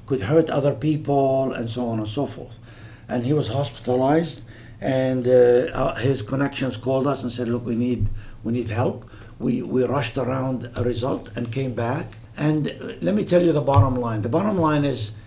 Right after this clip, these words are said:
we dug deeper. Again, it wasn't an obvious situation. But we, we found out certain things with the medication. We corrected them. There were nothing. The medication he was on normally for bipolar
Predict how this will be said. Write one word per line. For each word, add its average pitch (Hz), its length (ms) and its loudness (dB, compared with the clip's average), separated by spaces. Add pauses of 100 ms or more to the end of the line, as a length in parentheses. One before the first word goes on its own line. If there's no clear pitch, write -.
(400)
we 107 160 4
dug 107 400 2
deeper. 143 480 4
Again, 151 380 2
it - 140 6
wasn't - 340 10
an - 200 0
obvious 131 500 -2
situation. 117 840 -4 (640)
But - 200 -4
we, 104 220 8
we 190 200 2
found 208 300 2
out 185 200 4
certain 175 300 4
things 165 280 0
with 160 100 2
the 156 60 2
medication. 156 680 2
We 156 100 6
corrected 156 580 2
them. 156 220 2
There 147 100 2
were 139 160 4
nothing. 156 600 0 (340)
The 160 220 4
medication 208 680 4
he 180 200 4
was 196 340 4 (140)
on 277 640 6
normally 285 840 2 (160)
for 180 240 -2
bipolar 240 880 6